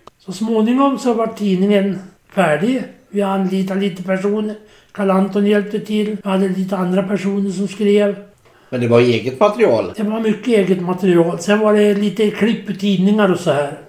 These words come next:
Speaker 1: Och så hade vi, eh, rapportcentralen då för det tillfället i Eskilstuna med Stig Aggestad som, eh, rapportcentralsansvarig. Och då hade vi rapporter därifrån med olika fall som hade inträffat.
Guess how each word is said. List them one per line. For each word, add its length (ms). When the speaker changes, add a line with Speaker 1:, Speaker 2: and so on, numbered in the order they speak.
Speaker 1:
Och 100
så 80
hade 260
vi, 180
eh, 340
rapportcentralen 960
då 200
för 140
det 200
tillfället 640
i 100
Eskilstuna 840
med 200
Stig 320
Aggestad 760
som, 320
eh, 240
rapportcentralsansvarig. 2000
Och 100
då 80
hade 240
vi 140
rapporter 420
därifrån 640
med 80
olika 500
fall 380
som 140
hade 220
inträffat. 560